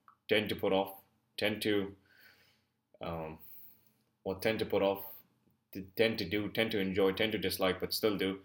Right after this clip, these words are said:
Just bloody make, make, make, make a list of all the tasks that you know you're supposed to do that you do, and schedule it in.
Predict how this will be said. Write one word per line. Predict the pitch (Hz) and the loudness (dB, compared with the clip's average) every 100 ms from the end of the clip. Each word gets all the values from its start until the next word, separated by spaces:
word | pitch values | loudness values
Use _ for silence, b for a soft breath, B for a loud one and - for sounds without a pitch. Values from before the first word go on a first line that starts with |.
| b b b b | b b b b
Just | - 139 - | 0 2 4
bloody | 131 | 6
make, | 127 117 113 - | 8 6 4 -2
make, | 117 117 | 2 4
make, | 113 113 | 4 4
make | 113 113 | 4 4
a | 107 | 4
list | 101 | 2
of | 104 98 | 0 4
all | 113 | 6
the | 110 | 6
tasks | 107 104 98 - - - - | 4 2 2 0 -8 -10 -10
that | 98 90 | -8 -6
you | 95 | -4
know | 98 117 | 0 4
you're | 110 | 4
supposed | 101 104 | 2 -2
to | 101 | -2
do | 98 | -2
that | 95 - | -2 -4
you | 95 | -2
do, | 87 120 117 113 _ - | 4 4 4 0 _ -6
and | 95 92 92 92 B B B B B _ _ - - | -2 -2 -2 -8 B B B B B _ _ -18 -8
schedule | - 113 101 110 | 2 6 6 6
it | 107 104 | 4 2
in. | 147 151 101 | 8 8 8